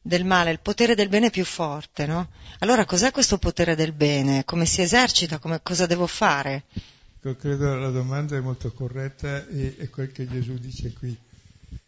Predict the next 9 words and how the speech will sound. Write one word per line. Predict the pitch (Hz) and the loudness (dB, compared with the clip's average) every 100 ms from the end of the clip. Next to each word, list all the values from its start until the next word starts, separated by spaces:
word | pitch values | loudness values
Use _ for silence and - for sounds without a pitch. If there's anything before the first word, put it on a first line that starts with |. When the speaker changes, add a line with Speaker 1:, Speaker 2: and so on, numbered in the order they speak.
| _ - _ | _ -20 _
Speaker 2:
cioè | - 127 117 107 110 - - - _ _ _ - _ _ _ _ _ _ _ _ _ _ _ _ _ - | -8 -6 -6 -10 -14 -20 -20 -20 _ _ _ -20 _ _ _ _ _ _ _ _ _ _ _ _ _ -6
entrare | 131 - 131 156 | -6 -4 -6 -4
in | 202 | -4
dialogo | 156 117 110 139 175 | -4 -6 -6 -10 -10
rispondendo. | 143 123 - 120 117 110 131 147 - - - 123 - - - - - _ _ _ _ _ _ _ | -8 -8 -6 -6 -6 -6 -8 -10 -14 -14 -14 -14 -16 -20 -20 -20 -20 _ _ _ _ _ _ _
Tu | - | -18
fai | - 139 | -8 -4
una | 131 | -2
domanda, | 127 131 127 113 101 95 | -2 -4 -6 -8 -12 -14